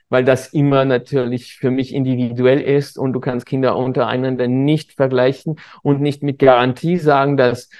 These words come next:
das, was du für rückständig hältst, es wirklich ist und vor allem jetzt die Konsequenz ist davon, dass es acht Stunden vor dem Fernsehen gesessen ist. Aber dass es nicht gut ist, wissen wir. Aber alle,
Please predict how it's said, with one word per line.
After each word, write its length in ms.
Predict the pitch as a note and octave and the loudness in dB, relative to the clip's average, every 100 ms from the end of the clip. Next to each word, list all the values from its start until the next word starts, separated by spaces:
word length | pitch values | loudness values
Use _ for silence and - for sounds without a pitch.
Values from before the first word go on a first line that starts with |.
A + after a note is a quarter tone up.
| _ | _
das, 240 | C#3 C#3+ | 2 2
was 160 | D3 D3 | 2 0
du 140 | D#3 | -2
für 260 | C3+ D3 B2+ | -4 -2 0
rückständig 680 | D3 C#3+ - C3+ D3 C#3 D3 | -2 -4 -2 -2 -2 -4 -2
hältst, 300 | C#3 C3+ B2+ | -2 -2 -4
es 180 | B2+ | -4
wirklich 440 | C3+ D#3+ E3+ D#3+ - | -2 -2 -2 -6 0
ist 260 | G3+ G3+ | 0 2
und 140 | D3+ - | -4 -2
vor 160 | C#3 | -2
allem 300 | - D3+ D3+ | 0 2 2
jetzt 360 | C#3+ C#3 - - | 2 0 -4 -6
die 160 | D3+ D3 | -4 -4
Konsequenz 800 | - D3+ C#3 C3+ - C#3+ C#3+ - | -4 -4 -2 -4 -2 -2 -2 -6
ist 440 | A#2 D3 - - - | -4 -4 -6 -18 -2
davon, 440 | C#3 C3 - C3+ | 2 2 0 -2
dass 200 | B2+ C3 | -2 -2
es 140 | A#2 - | -8 -6
acht 200 | A#2+ - | -8 -6
Stunden 320 | - C3+ C3+ | -4 -2 -2
vor 160 | C3+ | -2
dem 100 | C3 | -2
Fernsehen 480 | C3 D#3 D3+ B2+ B2 | -2 -2 0 -2 -4
gesessen 420 | C3 B2 A#2+ - | -4 -4 -6 -10
ist. 220 | A2 C3 _ - - - | -8 -8 _ -20 -20 -6
Aber 180 | - D3 | 0 4
dass 200 | D#3+ D#3+ | 4 4
es 160 | D#3 C#3+ | -2 -4
nicht 200 | D3+ - | -6 2
gut 260 | F#3+ G3+ | 2 2
ist, 360 | G#3+ C#3 - - _ _ _ | 0 -2 -2 -16 _ _ _
wissen 420 | C3 F#3 - C#3 A#2 | 2 2 2 -2 0
wir. 280 | G#2+ D2+ _ - - _ _ _ _ _ _ - | -2 -4 _ -20 -20 _ _ _ _ _ _ 0
Aber 340 | F3+ F3 F3 | 2 4 4
alle, 460 | A3 C#4+ A3+ C#3 | 4 6 6 4